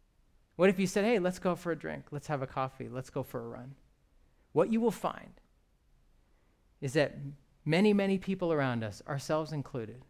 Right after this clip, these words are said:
may be hanging by a thread. They don't seem like they're lying in the middle of the road, beaten up.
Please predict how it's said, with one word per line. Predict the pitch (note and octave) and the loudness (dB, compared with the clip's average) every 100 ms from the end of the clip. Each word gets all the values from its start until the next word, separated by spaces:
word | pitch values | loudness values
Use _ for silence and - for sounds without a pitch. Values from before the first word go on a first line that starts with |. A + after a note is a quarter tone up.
| _ _ _ _ _ _ _ | _ _ _ _ _ _ _
may | D3+ | -4
be | C3+ | -4
hanging | A2 E3+ E3+ D#3+ | -4 -4 -2 -2
by | D3 C#3 | -2 -4
a | |
thread. | C3 - B2 - - | -6 -10 -12 -14 0
They | D#3+ | 4
don't | A3 - | 4 2
seem | - - A#3+ A#3+ A3+ F3+ | -4 -4 0 4 4 2
like | E3+ E3+ | 0 -2
they're | D3+ C3 | -2 0
lying | C3+ D#3+ E3 | -2 -2 -2
in | E3 | -2
the | |
middle | D#3 D3+ D3 | -2 -2 -4
of | C3 | -4
the | |
road, | B2 A#2 A2 G#2+ - _ _ _ | -4 -4 -6 -14 -20 _ _ _
beaten | C3+ C3 C3+ | -2 -2 -4
up. | G1+ | -10